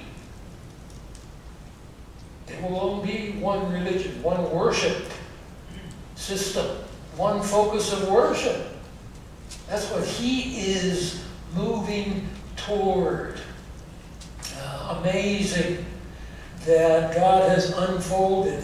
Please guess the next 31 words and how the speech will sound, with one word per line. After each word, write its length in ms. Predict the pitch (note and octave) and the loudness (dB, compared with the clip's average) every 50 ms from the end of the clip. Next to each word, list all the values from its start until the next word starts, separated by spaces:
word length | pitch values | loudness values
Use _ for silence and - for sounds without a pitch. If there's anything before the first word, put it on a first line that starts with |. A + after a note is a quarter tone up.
| - - | -4 -2
in 280 | F3 F#3+ G3 F#3 F#3+ | -2 0 0 0 0
such 600 | F#3+ - - G#3 G3+ - - - - - D#3 D#3 | 0 2 6 6 6 6 6 2 0 -4 -4 -4
detail. 800 | E3+ F#3+ G#3 G#3 G#3 G#3 - - - F3 E3+ D#3+ - D3+ D3 - - - - - - - - - - - - - - - - - - - - - - - - | -2 0 0 0 0 -2 -2 -2 0 4 6 6 6 6 4 2 -2 -4 -8 -10 -12 -14 -16 -16 -16 -16 -16 -16 -16 -16 -16 -16 -16 -16 -16 -16 -16 -14 -2
How 160 | - - - | 4 4 6
sad 460 | - - A3 A#3+ B3+ C4 C4+ C4 B3+ | 6 6 6 8 8 8 8 8 6
it 100 | A3+ A#3 | 4 4
is 720 | A#3+ B3 B3+ A#3+ G#3 E3+ - - - - - - - - - - - - - - - - - - | 4 4 4 4 4 4 0 -2 -4 -6 -6 -6 -8 -10 -12 -14 -14 -14 -14 -14 -14 -14 -12 -8
that 100 | G3+ G#3 | -4 2
many, 360 | G#3 B3 C4+ C4 A#3+ G3+ - - - | 4 4 6 6 4 2 2 0 0
even 300 | A#3+ B3+ B3+ A#3 G3+ F#3+ | 0 2 2 2 2 2
believers, 840 | G3+ G#3 G#3 G#3+ C4+ C#4+ D4 D4+ - - A3+ - - - - - - | 2 4 4 4 4 4 2 2 2 0 0 -2 -2 -6 -8 -8 -6
ignore 460 | G3 F#3 F3 F3 F#3 G#3 A#3 B3+ C4 B3+ | -4 -2 -2 0 2 4 4 4 4 4
the 100 | - G3 | 2 4
book 200 | G#3+ A#3+ - G3+ | 4 4 4 4
of 100 | F3 F#3 | 4 4
Revelation 1040 | G#3+ A3+ - G3+ G#3 G#3 G#3+ B3 - - - - A#3 - - - - - - - - - | 6 6 6 6 6 8 8 8 6 4 2 0 0 -2 -2 -4 -8 -8 -10 -10 -12 -12
when 120 | - G3 F3+ | -8 -4 -2
God 200 | F#3+ A3+ A#3+ A#3 | 0 0 0 0
said, 140 | - F3 G3+ | 0 0 0
"I'll 140 | G3+ G#3 G#3 | 0 0 0
give 440 | G#3 G3+ G3+ - - - - - - | 0 -2 -2 -4 -4 -6 -8 -8 -6
blessing 640 | G3 G3 B3 C4+ D4 D4+ D4 C#4+ C#4 C4 A#3 F3+ F3 | 2 6 8 10 10 10 8 6 4 2 0 0 0
on 320 | G3+ F#3+ E3+ F#3 F#3 F#3 | 0 0 0 0 0 0
those 440 | F#3+ F#3+ F#3 F#3 F#3 F3+ E3+ F3 F3 | 2 4 4 6 6 4 4 2 2
who 80 | E3+ E3 | 0 0
read 280 | E3 E3+ F3 E3+ E3 | 0 0 0 0 0
it, 200 | D3+ D3 C#3+ - - - - - - - - - - - | -2 -2 -4 -6 -8 -10 -12 -12 -12 -12 -12 -10 -4 0
those 260 | A3 A3 G#3+ G3 G3+ | 2 4 4 4 2
who 160 | F#3+ F#3+ F3+ | 2 2 2
hear 300 | - E3+ F3+ F3+ F3 D#3+ | 2 2 4 4 4 4
it, 200 | D3+ - - - | 4 2 0 -4